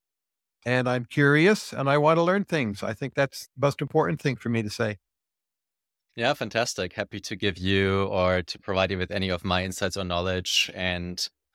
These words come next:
Speaker 2: what you're referring to in January is an event that I'm organizing, a two-month-long biotech acceleration camp, basically similar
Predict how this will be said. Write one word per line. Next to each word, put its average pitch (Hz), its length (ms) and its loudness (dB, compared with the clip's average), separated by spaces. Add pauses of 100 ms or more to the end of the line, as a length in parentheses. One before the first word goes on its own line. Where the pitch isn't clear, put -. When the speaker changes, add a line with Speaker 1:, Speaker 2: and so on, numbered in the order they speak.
Speaker 2:
what 101 120 -6
you're 107 120 -2
referring 107 400 0
to 107 260 -6
in 101 160 -4
January 104 580 0
is 98 200 -4
an 95 80 -6
event 107 320 -2
that 117 100 0
I'm 110 140 -2
organizing, 101 640 -2
a 92 60 -10
two-month-long 98 1000 -4 (480)
biotech 113 500 -2
acceleration 98 960 -4
camp, 123 420 -4
basically 113 540 -4
similar 101 400 -4